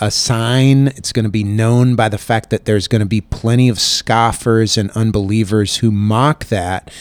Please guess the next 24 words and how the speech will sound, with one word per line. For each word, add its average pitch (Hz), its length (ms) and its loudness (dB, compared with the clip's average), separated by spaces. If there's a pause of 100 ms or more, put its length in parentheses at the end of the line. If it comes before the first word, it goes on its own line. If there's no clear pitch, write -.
(280)
And 127 240 2
then 143 260 4
specifically 151 800 0
in 123 120 4
verse 123 260 2
five, 147 460 2
it - 180 -6
says 120 440 0 (300)
they 135 160 4
are 131 140 4
going 131 340 4
to 131 160 0
deliberately 160 1400 2
overlook 139 1080 2
this. 107 840 -4 (100)
And 98 300 -6
the 90 180 -6 (160)
this 117 760 -2 (340)
is 110 580 0
that 117 360 0
God 127 640 2
created 120 520 -2
the 110 60 0
world 107 520 2